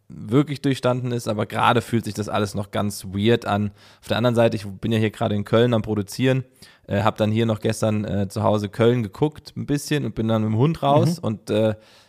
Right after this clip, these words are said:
Speaker 1: bin dann ein Stück rausgefahren Richtung hier Stadion von Köln, die Aachener raus,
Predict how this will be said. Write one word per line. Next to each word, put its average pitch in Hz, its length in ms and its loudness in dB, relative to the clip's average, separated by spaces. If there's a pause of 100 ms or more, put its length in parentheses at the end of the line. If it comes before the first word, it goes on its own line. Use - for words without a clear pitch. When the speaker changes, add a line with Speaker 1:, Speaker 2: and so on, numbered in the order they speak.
Speaker 1:
bin 113 160 0
dann 117 160 2
ein 110 200 -2
Stück - 280 -4
rausgefahren 143 640 2
Richtung 113 400 -2
hier 107 340 0
Stadion 120 460 0
von 107 180 -4
Köln, 110 320 0
die 110 100 -4
Aachener 110 460 -2
raus, 107 380 -2